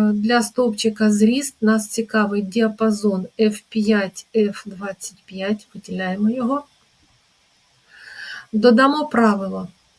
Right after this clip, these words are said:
Якщо у попередніх завданнях ми використовували вкладку «Один колір», зараз використаємо, е, шкалу кольорів. І ви бачите, за замовченням, е, отакий зелений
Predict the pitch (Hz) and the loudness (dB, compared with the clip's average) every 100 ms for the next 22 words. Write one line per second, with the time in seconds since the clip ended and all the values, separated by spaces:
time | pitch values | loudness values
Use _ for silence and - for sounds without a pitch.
0 | _ - 240 269 269 320 320 277 254 240 | _ -6 0 0 0 0 -2 -2 -4 0
1 | 262 262 233 240 220 240 226 220 214 208 | 2 2 4 2 4 4 6 6 6 6
2 | 226 214 220 233 226 214 226 214 208 202 | 4 4 2 2 0 0 4 4 4 2
3 | 208 208 220 208 - 220 208 220 220 285 | 0 2 0 0 0 0 4 2 2 -2
4 | 311 294 214 _ _ - - - 214 214 | -4 -4 -6 _ _ -18 -18 -10 -2 2
5 | 262 285 269 240 240 247 247 - 226 220 | 2 2 -2 -4 -2 -2 -2 -2 2 4
6 | 214 208 208 208 - 220 196 208 - - | 4 4 0 -4 -6 -6 -4 -6 -6 -2
7 | 226 233 240 226 220 220 208 208 - _ | 0 0 0 0 2 2 0 -4 -14 _
8 | _ _ _ _ _ _ _ - - - | _ _ _ _ _ _ _ -20 -20 -20
9 | - - 233 240 240 226 208 233 247 240 | -20 -6 0 2 2 0 -2 0 0 0
10 | 220 226 214 240 254 285 359 359 - 240 | -2 -2 0 2 0 0 0 0 -2 0
11 | 226 220 220 - 208 208 202 - - 220 | 2 2 0 -2 0 0 0 -6 -6 -4
12 | 240 254 233 220 247 233 202 196 | -4 -2 0 2 4 4 2 -2